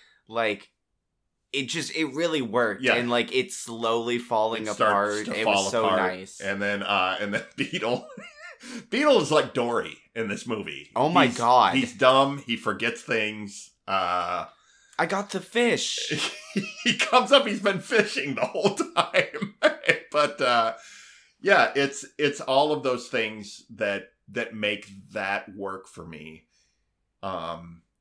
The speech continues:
Speaker 2: on top of the fact that I love the sisters. I love the, the aunts as evil witches.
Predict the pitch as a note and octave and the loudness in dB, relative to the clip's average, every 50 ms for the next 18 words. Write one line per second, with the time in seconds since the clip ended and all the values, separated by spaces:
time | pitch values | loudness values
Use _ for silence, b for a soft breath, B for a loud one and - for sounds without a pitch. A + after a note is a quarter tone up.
0 | _ _ _ _ _ A#2 B2 A#2+ G#2+ - C3+ D3 E3 F#3+ D#3 C#3 C#3 C3+ A#2 A2 | _ _ _ _ _ -2 -2 -2 -2 -2 -2 -2 0 0 -2 -2 0 0 -2 -2
1 | - C#3 C3+ - - G#2 A#2 C#3+ D#3+ D#3+ A#2 A2 A#2+ C3 C#3 A2 F2 - _ _ | 0 -4 -6 -2 2 4 4 4 4 0 0 2 2 2 2 0 -2 -8 _ _
2 | _ _ _ - _ - _ _ _ _ - G2 A2 G#2 - - G2+ - - - | _ _ _ -20 _ -20 _ _ _ _ -20 -16 -14 -14 -10 -10 -10 -10 -10 -16
3 | D#2 C#2+ - - - - _ A2 A#2+ B2+ A#2 A2 A2 A#2 G#2 G2+ G#2 G2+ E2+ F2 | -18 -20 -20 -20 -20 -10 _ 0 0 0 0 0 0 0 -2 -2 -6 -8 -8 -8
4 | E2 D#2+ - - _ _ _ F2+ F#2 - - F#2+ F#2 E2+ D#2+ D#2 - - - - | -10 -14 -16 -20 _ _ _ -8 -8 -6 -6 -6 -6 -6 -8 -10 -14 -18 -18 -12
5 | _ F#2+ F2 E2+ F2 E2+ E2 - - - - _ _ _ _ _ _ _ _ _ | _ -8 -8 -8 -8 -10 -12 -16 -18 -20 -20 _ _ _ _ _ _ _ _ _
6 | A#2 A2 G2+ F2 E2 D#2+ E2 E2+ E2 - F2+ D#2+ - | -8 -8 -8 -8 -10 -10 -10 -12 -12 -12 -16 -18 -10